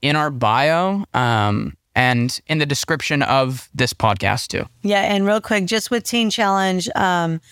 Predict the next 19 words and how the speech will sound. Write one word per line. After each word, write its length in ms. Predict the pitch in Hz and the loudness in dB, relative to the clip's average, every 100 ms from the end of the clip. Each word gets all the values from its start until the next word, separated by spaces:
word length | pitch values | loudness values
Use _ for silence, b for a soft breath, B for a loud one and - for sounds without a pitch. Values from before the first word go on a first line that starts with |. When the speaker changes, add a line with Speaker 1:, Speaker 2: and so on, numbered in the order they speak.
| B B | B B
Speaker 2:
Southern 360 | - 220 196 196 | -4 -2 0 0
California, 560 | 190 196 170 185 185 | 0 0 0 0 0
Teen 220 | 170 220 208 | 0 -2 0
Challenge 400 | 196 196 196 180 | 0 0 0 -2
is 180 | 175 175 | -2 0
a, 400 | 175 170 170 - | 0 0 0 0
um, 520 | 180 170 156 151 - - 208 | 0 0 0 -2 -4 -2 0
all 200 | 190 185 | 2 2
walks 280 | 175 - 170 | 0 -2 -4
of 100 | 156 | 0
life, 600 | 165 160 147 - - - | 2 0 -2 -8 -20 -10
um, 540 | - 160 151 147 151 151 b b | -2 0 0 0 -2 -4 b b
habits, 680 | - 180 175 170 - - - | 0 0 2 -2 -4 -8 -4
whether 280 | 165 165 170 | -2 0 0
it's 200 | 170 - | -2 -4
drugs, 380 | - 165 165 - | 0 0 2 2
alcohols, 640 | 165 156 156 156 165 151 | 0 0 -2 0 0 -2
abuse, 680 | 151 160 160 160 - - - | -4 -2 -2 -2 -4 -6 -4
uh, 500 | - 165 156 151 | 0 2 2 0